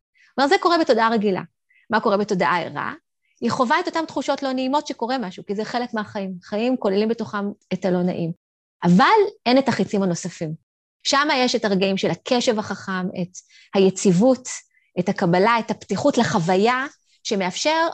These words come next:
לפגוש את העולם בצורה אחרת לחלוטין, וליהנות לו בצורה אחרת. אז, אה, אחד התרגומים היפים, אגב, למה שנקרא דוקה ב-, בפאלי, שהרבה פעמים מתרגמים כסבל,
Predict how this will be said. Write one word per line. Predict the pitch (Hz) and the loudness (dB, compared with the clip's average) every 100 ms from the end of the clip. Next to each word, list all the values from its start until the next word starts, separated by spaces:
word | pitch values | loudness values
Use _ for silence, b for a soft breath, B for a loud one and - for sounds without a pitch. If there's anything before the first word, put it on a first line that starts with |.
| - | -4
לפגוש | 214 196 190 254 | -6 -2 -2 -2
את | 294 | -2
העולם | 214 214 285 | -2 0 0
בצורה | 240 - 196 | -2 -6 -8
אחרת | 208 220 220 | -6 -8 -10
לחלוטין, | 202 202 220 381 339 196 | -6 -6 -4 -4 -4 -4
וליהנות | 202 202 202 196 240 254 | -2 0 0 2 0 -2
לו | 202 | -6
בצורה | 180 180 160 | -8 -12 -12
אחרת. | 170 - - - _ _ - | -14 -18 -18 -20 _ _ -2
אז, | 180 175 | 0 2
אה, | 190 | 2
אחד | 180 240 | 2 2
התרגומים | 277 277 220 247 | 2 4 4 6
היפים, | 233 190 - 285 285 | 4 2 0 0 0
אגב, | - 180 180 175 | 0 -2 -4 -2
למה | 185 170 170 190 | -2 -2 -4 -6
שנקרא | - 202 | -8 -6
דוקה | 170 147 247 - - - | -2 0 -2 -4 -20 -6
ב-, | 185 170 170 160 | -2 0 -2 -4
בפאלי, | 175 - 277 302 180 214 | -6 -2 0 0 -4 -6
שהרבה | 220 190 | -8 -8
פעמים | 208 | -6
מתרגמים | 202 202 180 202 | -6 -6 -6 -6
כסבל, | 196 175 - 277 185 170 | -8 -4 0 0 0 -2